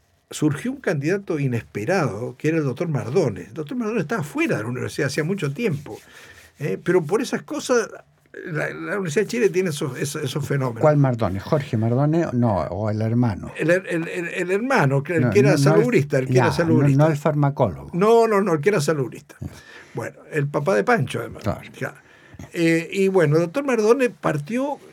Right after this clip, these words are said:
Speaker 1: con apoyo de un grupo de enfermeras y de golpe se transformó en una fuerza poderosísima que casi ganó la elección. Y le, le ganamos con el doctor Oceló por veinticinco votos. Fue una cosa realmente tremenda la pelea que se dio.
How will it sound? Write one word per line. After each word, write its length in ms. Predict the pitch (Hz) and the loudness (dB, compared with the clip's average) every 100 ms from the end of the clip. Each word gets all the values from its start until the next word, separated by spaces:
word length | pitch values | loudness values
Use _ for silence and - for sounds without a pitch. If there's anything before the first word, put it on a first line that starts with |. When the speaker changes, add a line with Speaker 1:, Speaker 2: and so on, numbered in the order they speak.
| 160 | -8
Speaker 1:
con 200 | 156 160 | -4 -4
apoyo 360 | 147 143 247 233 | -4 -6 -2 0
de 60 | |
un 100 | 175 | 0
grupo 280 | 165 214 196 | 0 -4 0
de 60 | 151 | 0
enfermeras 680 | 117 110 110 175 262 240 196 _ _ _ | 0 -6 -6 -4 -4 -4 -8 _ _ _
y 160 | 135 151 | -4 0
de 120 | 185 | 0
golpe 300 | 330 370 311 | 0 -2 -2
se 140 | 170 | -4
transformó 420 | 147 143 147 196 | -2 -2 -2 -4
en 40 | 247 | -2
una 180 | 202 139 | -4 -6
fuerza 520 | - 285 - 185 143 - | -6 -8 -4 -4 -6 -8
poderosísima 920 | 143 143 143 143 143 - 240 160 143 | -6 -2 0 -2 0 -2 -2 -4 -6
que 180 | - 151 | -8 -10
casi 380 | 143 262 - 202 | -2 -2 -2 -2
ganó 280 | 147 190 330 | 0 0 0
la 100 | 240 | 2
elección. 580 | 160 147 311 220 160 - - - - - _ | 2 0 0 0 -2 -8 -18 -18 -20 -20 _
Y 120 | 147 | -2
le, 280 | 147 139 139 | -2 -2 -2
le 80 | 147 | 0
ganamos 580 | 151 170 247 285 233 143 | 0 0 0 0 0 0
con 180 | 160 143 | -2 0
el 80 | |
doctor 280 | 135 139 196 | 0 0 0
Oceló 340 | - 165 202 247 | 0 0 0 0
por 200 | 165 123 | -2 0
veinticinco 720 | 165 143 123 - 349 277 151 | 0 -2 -6 -4 -4 -2 0
votos. 420 | 220 294 - 123 | 2 2 0 -6
Fue 100 | 180 | -4
una 140 | 180 | -4
cosa 280 | 160 175 175 | -4 -4 -2
realmente 680 | 139 160 165 170 226 247 170 | 0 0 0 -2 -2 -2 -4
tremenda 640 | 143 147 156 330 370 349 | -2 0 0 2 0 0
la 160 | 262 208 | 0 2
pelea 400 | 196 330 359 156 | 4 6 4 2
que 80 | 139 | -2
se 180 | 143 135 | -2 -2
dio. 220 | 117 107 | -2 -8